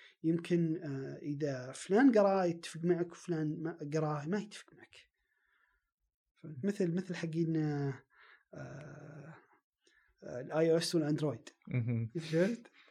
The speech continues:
Speaker 1: فال-، ال-، في أساسيات تتبعها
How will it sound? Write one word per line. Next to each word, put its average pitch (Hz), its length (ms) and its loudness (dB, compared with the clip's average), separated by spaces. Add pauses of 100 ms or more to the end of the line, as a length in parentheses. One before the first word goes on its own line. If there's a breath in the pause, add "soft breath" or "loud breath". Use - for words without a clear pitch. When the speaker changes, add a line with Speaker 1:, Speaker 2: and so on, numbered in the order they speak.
(340 loud breath)
Speaker 1:
فال-، 156 400 2 (160)
ال-، 165 960 -16
في 285 340 2
أساسيات 165 680 -4 (420)
تتبعها - 640 -10